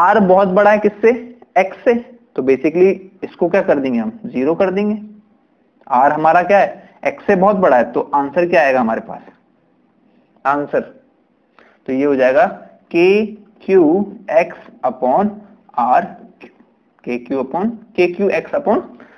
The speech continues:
आर क्यूब हमारा basically answer हो जाएगा। ठीक है, ठीक है बच्चों,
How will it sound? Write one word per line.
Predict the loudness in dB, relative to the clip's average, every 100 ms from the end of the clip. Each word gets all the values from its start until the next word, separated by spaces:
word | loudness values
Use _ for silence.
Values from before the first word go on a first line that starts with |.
| _
आर | -12 -12
क्यूब | -8 -6
हमारा | -2 0 2
basically | 2 -2 -4 0 0
answer | 0 -2 -4 -4 -10
हो | -12
जाएगा। | -12 -20 -20 _ _ -2
ठीक | 2
है, | 2 -2 -12 -20 _ _ _ _ _ _ _ _
ठीक | -2
है | 0
बच्चों, | 0 0 -2